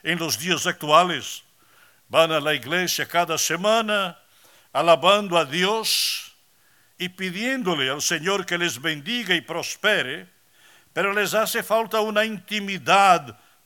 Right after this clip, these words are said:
la intimidad de la mesa del Señor. Ellos quieren que Dios les conteste sus oraciones, pero no tienen ganas de sentarse a su mesa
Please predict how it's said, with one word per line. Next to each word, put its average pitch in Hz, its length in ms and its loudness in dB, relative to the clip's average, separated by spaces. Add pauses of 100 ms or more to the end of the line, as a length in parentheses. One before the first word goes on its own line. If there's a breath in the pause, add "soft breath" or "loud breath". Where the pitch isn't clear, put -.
(180)
la 156 140 2
intimidad 175 600 0
de 170 100 0
la 170 140 4
mesa 180 400 0
del 165 180 -2
Señor. 170 640 -6 (300 loud breath)
Ellos 214 320 0
quieren 220 380 -2
que 196 160 -2
Dios 220 240 -4
les 208 180 -2
conteste 202 680 -4
sus 180 220 -6
oraciones, 190 840 -2 (300 soft breath)
pero 185 220 0
no 175 140 -2
tienen 180 380 -8
ganas 165 440 0
de 156 120 -8
sentarse 151 640 0
a 147 60 -6
su 165 180 -10
mesa 165 640 -2